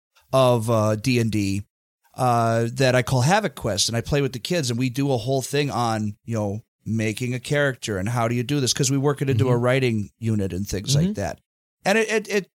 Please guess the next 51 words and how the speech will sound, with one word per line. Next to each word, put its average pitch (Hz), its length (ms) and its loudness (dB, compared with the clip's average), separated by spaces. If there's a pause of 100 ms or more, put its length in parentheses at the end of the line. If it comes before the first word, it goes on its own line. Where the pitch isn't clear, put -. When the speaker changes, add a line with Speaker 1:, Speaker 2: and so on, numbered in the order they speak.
Speaker 1:
that 185 220 2
turns 170 240 2
out 139 160 4
really 120 240 2
well. 117 440 0 (300)
Um, 131 200 0
it's 120 120 -4
very 120 220 0
structured, 127 800 0 (200)
but 151 120 4
we 151 120 2
still, 139 360 2
like, 113 300 -2
here's 113 220 0
your 127 60 0
backstory 131 540 0
and 98 80 -4
here's 113 240 0
this 156 240 0
and 107 80 -6
that. 127 200 -2 (680)
I've 147 320 2 (180)
got 147 200 4
hired 139 320 4
at 135 120 2
a 135 220 4
game 131 280 0
store 117 320 2
that 107 120 -2
I 110 40 -2
worked 110 320 -4
at, 104 380 -4 (280)
uh, 127 220 2
basically 127 460 0
to 127 80 0
run 117 360 0
one 123 220 0
shots, 76 460 -2
and 110 500 -2 (340)
there 120 140 0
was 135 280 2
no 139 140 2
character 127 420 0
creation. 92 480 -4
It's 92 140 -6
basically, 117 680 -2
"What 120 140 -2
do 143 80 0
you 147 80 -2
wanna 135 260 2
do?" 107 260 -4